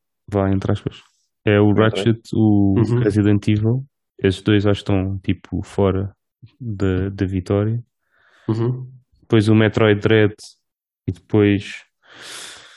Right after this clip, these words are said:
Speaker 1: Metroid Dread, Deadloop e os outros dois. São para mim, que, tipo, se tivesse que ordenar, tipo, os outros dois à frente, seria a luta entre eles, vai, ou, e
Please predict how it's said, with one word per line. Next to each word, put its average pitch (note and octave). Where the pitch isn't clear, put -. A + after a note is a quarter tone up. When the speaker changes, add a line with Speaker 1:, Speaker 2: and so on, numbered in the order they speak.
Speaker 1:
Metroid A2
Dread, C#3
Deadloop B2
e B2
os A#2
outros A2+
dois. G2
São -
para G#2+
mim, G#2
que, -
tipo, A#2
se -
tivesse C3
que -
ordenar, C#3
tipo, A2+
os G#2+
outros A2+
dois A2
à G#2+
frente, B2
seria A2+
a A2
luta A2
entre G#2+
eles, B2
vai, F#2+
ou, F#2+
e G2+